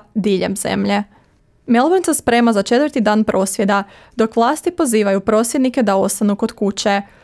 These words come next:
Policija Viktorije kaže da je među prosvjednicima mali broj radnika u građevini, koji su ljuti zbog obveznog cjepiva protiv koronavirusa te gašenja građevinske industrije.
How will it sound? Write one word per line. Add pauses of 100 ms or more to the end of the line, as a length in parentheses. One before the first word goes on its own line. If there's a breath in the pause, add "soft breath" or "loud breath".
(200 loud breath)
Policija
Viktorije
kaže
da
je
među
prosvjednicima
mali
broj
radnika
u
građevini, (240 soft breath)
koji
su
ljuti
zbog
obveznog
cjepiva
protiv
koronavirusa (160)
te
gašenja
građevinske
industrije.